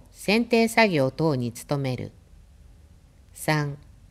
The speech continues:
契約書に記載する検討を進めている。四、そうならないよう監視等を行う計画。市は移行事業の主体として、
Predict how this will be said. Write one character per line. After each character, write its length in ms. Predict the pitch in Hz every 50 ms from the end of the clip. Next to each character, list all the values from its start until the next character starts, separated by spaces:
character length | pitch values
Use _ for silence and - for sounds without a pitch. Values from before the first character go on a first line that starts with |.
| - - - - - - - - - -
契 280 | - - 196 226 247 240
約 240 | 240 240 240 - -
書 160 | - 233 220
に 140 | 202 156 -
記 120 | - -
載 240 | - 185 185 190 185
す 120 | - -
る 140 | 175 175 175
検 300 | - - 143 170 202 196
討 260 | - 202 190 185 180
を 60 | 175 175
進 280 | - - - - 151
め 100 | 170 170
て 160 | 170 - 147
い 120 | 143 131 123
る。 180 | 120 117 117 - - - - - - _ - - - - - - - - _ _ _ - - - - - - - -
四、 340 | - 190 196 175 151 123 - - - - - - - - - - - - - -
そ 280 | - - - 185 214 240
う 40 |
な 140 | 240 240 233
ら 120 | 233 240 233
な 160 | 202 165 156
い 180 | 147 139 139
よ 360 | 143 147 147 135 123 120 - - - -
う 40 |
監 200 | - 180 214 226
視 160 | 226 - - -
等 380 | 220 214 196 170 143 123 117
を 60 | -
行 260 | - 117 - - 175 170
う 240 | 170 156 151 143
計 240 | 143 - 127 131 127
画。 420 | - - 120 - - - 117 113 - - - - - - _ - - - - _ - - - - - - - - - - - -
市 240 | - - - 202 202
は 320 | 170 139 127 120 123 - - - - - - - - -
移 120 | 151 170
行 260 | - - 240 233 240 220
事 160 | 220 233 208
業 200 | 196 175 160 143
の 160 | 135 123 127
主 140 | - - -
体 240 | - 170 165 160 -
と 140 | - 156
し 120 | 156 - -
て、 340 | - - 139 135 - -